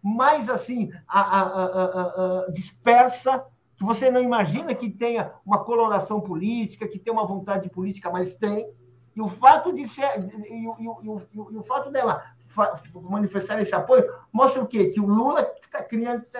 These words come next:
em torno do Lula, tá se formando um movimento da nação nacional que a-, que, que mistura vários segmentos e vários setores, e é ele que está no comando, é ele o líder de tudo isso.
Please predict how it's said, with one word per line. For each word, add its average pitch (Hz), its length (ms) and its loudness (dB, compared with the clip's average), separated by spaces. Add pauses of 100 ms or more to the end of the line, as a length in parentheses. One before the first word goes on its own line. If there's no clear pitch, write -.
(140)
em 190 120 -4
torno 294 340 0
do 269 80 -4
Lula, 247 380 0 (100)
tá 220 120 -6
se 214 180 -6
formando 233 480 0
um 233 40 -4
movimento 226 640 0
da 208 200 -4
nação 196 680 -2 (240)
nacional 240 760 2 (240)
que - 80 0
a-, 214 240 2
que, 226 340 -6
que - 120 -6
mistura 233 460 -2
vários 226 420 2
segmentos 208 480 0
e 185 40 -6
vários 202 280 -2
setores, 233 420 -2 (280)
e 214 120 0
é 233 200 -2
ele 277 520 4 (200)
que 285 100 -10
está 240 460 2
no 233 180 -6
comando, 233 580 6
é 214 80 -4
ele 247 300 4
o 254 80 0
líder 254 540 0
de 220 140 -4
tudo 233 240 -8
isso. 202 240 -6